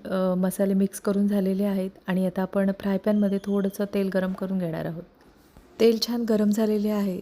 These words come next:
गॅसची फ्लेम बिलकुल मोठी करू नका, स्लो गॅसवरच आपल्याला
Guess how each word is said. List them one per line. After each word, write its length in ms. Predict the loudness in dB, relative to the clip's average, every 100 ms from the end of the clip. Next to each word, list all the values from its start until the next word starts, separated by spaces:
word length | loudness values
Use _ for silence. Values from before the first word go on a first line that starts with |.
| 2
गॅसची 300 | 2 4 -2
फ्लेम 240 | 0 0
बिलकुल 320 | 2 2 2
मोठी 300 | 2 0 0
करू 220 | 0 0 0
नका, 280 | -2 -4
स्लो 260 | -6 2 2
गॅसवरच 480 | 4 2 -2 -2 -4
आपल्याला 400 | -4 -2 -2